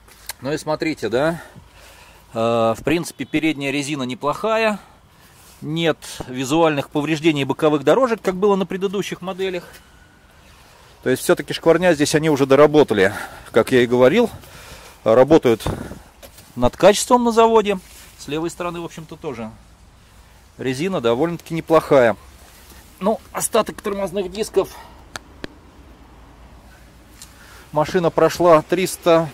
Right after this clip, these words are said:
пятьдесят с чем-то тысяч. Вот они здесь обычно пишут пробег.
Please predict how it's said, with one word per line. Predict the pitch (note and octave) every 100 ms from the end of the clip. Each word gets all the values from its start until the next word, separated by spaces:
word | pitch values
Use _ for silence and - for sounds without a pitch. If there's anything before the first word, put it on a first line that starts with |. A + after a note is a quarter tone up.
| -
пятьдесят | C#3+ D3+ D#3+ F#3 F3 - - - - - - - - - - -
с |
чем-то | - F3 D3+ E3
тысяч. | - A#3+ - C3+ - -
Вот | C#3+ C#3+
они | D3 C#3+
здесь | D3+ -
обычно | C3+ C3+ C#3
пишут | C3+ C3 A#2 - -
пробег. | C3+ D#3 G#3+